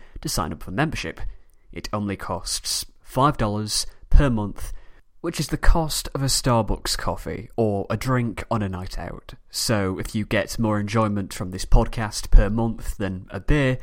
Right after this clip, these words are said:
then please consider signing up. Special thanks to our newest pioneers, listeners Thomas and Harold. Thank you guys. I could not do this show without you.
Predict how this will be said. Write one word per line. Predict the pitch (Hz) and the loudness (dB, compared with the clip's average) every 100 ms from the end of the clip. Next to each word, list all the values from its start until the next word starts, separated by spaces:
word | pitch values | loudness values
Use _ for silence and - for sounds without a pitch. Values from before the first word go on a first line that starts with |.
| - - - | -10 -20 -4
then | 139 127 120 117 | 0 0 -2 -2
please | - 113 - | 0 2 2
consider | 107 - 101 | -2 -4 -6
signing | 95 - 78 85 | -4 -4 -4 -6
up. | 73 - - - - - - | -8 2 2 2 -10 -14 -10
Special | - 202 - 127 | -2 0 0 0
thanks | 127 113 - - | 0 -2 -4 -4
to | 101 | -2
our | 95 90 110 | -2 -2 -4
newest | 104 92 - - | -6 -4 -6 0
pioneers, | - 104 101 117 233 - 107 | 0 0 0 -4 -4 -8 -6
listeners | 104 - 98 92 | -6 -6 -8 -2
Thomas | - 113 107 - - - - | 0 0 -2 -6 -10 -14 -14
and | 98 95 - | -10 -6 -4
Harold. | - 123 98 - - - - - - - | 0 0 -2 -4 -6 -6 -16 -20 -20 -6
Thank | 123 120 | -4 -2
you | 110 | 0
guys. | 98 90 92 - - - - | 0 0 -2 -6 -8 -12 -10
I | 101 | -8
could | - - 123 | -2 -2 0
not | 120 - | -2 -2
do | 104 | -6
this | 95 98 | -4 -6
show | - 80 | -6 -8
without | 90 92 87 | -6 -6 -6
you. | - | -8